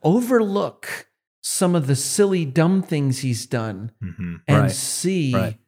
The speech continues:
Speaker 1: some of these positive things and choose then to highlight those things and choose to say he or she would be good in that position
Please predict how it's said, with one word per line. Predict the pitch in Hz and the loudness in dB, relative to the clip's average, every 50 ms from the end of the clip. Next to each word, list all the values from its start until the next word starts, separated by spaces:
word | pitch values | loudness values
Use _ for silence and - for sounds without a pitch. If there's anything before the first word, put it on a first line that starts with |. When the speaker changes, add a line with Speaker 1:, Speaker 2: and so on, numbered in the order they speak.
| _ _ _ | _ _ _
Speaker 1:
some | - - - 156 147 | -10 -2 0 2 2
of | 143 127 | 4 2
these | 135 131 117 - - | 2 0 0 -2 -6
positive | - - - 180 185 202 202 196 - 160 135 123 127 | -12 -6 -4 0 2 2 2 2 0 -4 -4 -4 -4
things | 147 143 139 127 - - | -2 -2 -2 -2 -2 0
and | 160 160 165 147 131 | 0 2 2 2 0
choose | - - - - 240 247 262 262 262 247 185 - | -4 -6 -4 0 2 4 4 4 4 2 0 -2
then | - 160 160 139 123 107 110 107 107 104 123 - _ _ _ _ _ _ | 0 0 2 2 2 -2 -4 -6 -8 -8 -10 -10 _ _ _ _ _ _
to | - 165 | 0 0
highlight | 139 - - - 180 180 185 185 175 156 127 123 127 - - | 0 0 -2 0 4 4 4 4 4 2 2 0 0 0 0
those | 131 123 123 117 - - | 2 2 2 2 0 -4
things | - - 131 123 120 117 120 117 117 - _ _ _ _ _ _ | -2 0 0 0 2 0 -2 -4 -6 -10 _ _ _ _ _ _
and | - 147 151 147 139 | 0 2 2 2 2
choose | - - - 233 247 240 226 214 220 | -2 -2 0 0 2 2 2 0 -2
to | - - 170 | -2 -2 -2
say | - - - 170 151 151 151 143 131 - _ _ _ _ _ _ _ | -2 -2 -2 0 0 0 -2 -2 -4 -8 _ _ _ _ _ _ _
he | 196 202 190 | 0 2 4
or | 170 | 2
she | - - - 196 | 2 2 -2 0
would | 185 165 147 | 0 0 0
be | 127 160 143 | 0 -2 2
good | 127 175 196 208 | 6 6 6 6
in | 202 180 156 | 6 4 2
that | 143 135 117 - | 0 0 -2 -2
position | - 135 120 143 139 131 - - 139 135 135 131 131 - | -2 -2 0 0 0 0 0 0 0 0 0 0 -2 -6